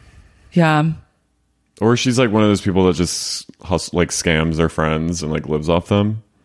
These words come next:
Speaker 1: Yeah. It's like, "I'll do this for a while."
Speaker 2: She's like homeless Heidi from
Speaker 1: From
Speaker 2: High Maintenance.
Speaker 1: Yeah.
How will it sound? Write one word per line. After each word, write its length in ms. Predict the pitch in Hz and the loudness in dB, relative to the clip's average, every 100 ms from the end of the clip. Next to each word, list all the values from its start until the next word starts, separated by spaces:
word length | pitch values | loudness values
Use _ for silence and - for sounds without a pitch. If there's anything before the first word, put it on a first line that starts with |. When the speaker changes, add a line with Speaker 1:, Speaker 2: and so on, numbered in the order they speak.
| _ _ _ - | _ _ _ -2
Speaker 1:
Yeah. 440 | 175 165 160 175 175 _ _ _ _ _ _ - | 2 4 2 0 -6 _ _ _ _ _ _ -6
It's 120 | 170 | 0
like, 180 | 175 156 | 0 0
"I'll 240 | - 151 160 | -2 0 0
do 220 | 165 165 | 2 0
this 380 | 151 143 147 - | 2 2 0 -2
for 180 | 151 147 | 2 2
a 60 | |
while." 760 | 143 139 135 139 139 139 147 - _ _ _ _ - _ _ _ _ _ _ _ _ | 2 0 0 2 0 0 -4 -8 _ _ _ _ -20 _ _ _ _ _ _ _ _
Speaker 2:
She's 200 | - 120 | -2 0
like 140 | 123 | 2
homeless 380 | 101 110 107 107 | 2 2 2 0
Heidi 420 | 101 92 85 82 | 0 0 2 0
from 580 | 80 87 82 80 82 90 - _ _ | -2 -2 -2 -2 -6 -10 -20 _ _
Speaker 1:
From 360 | - 165 147 147 | -2 0 0 0
Speaker 2:
High 120 | 90 | 0
Maintenance. 380 | 85 82 78 82 | 0 -2 -2 0
Speaker 1:
Yeah. 380 | 147 139 139 | 2 2 0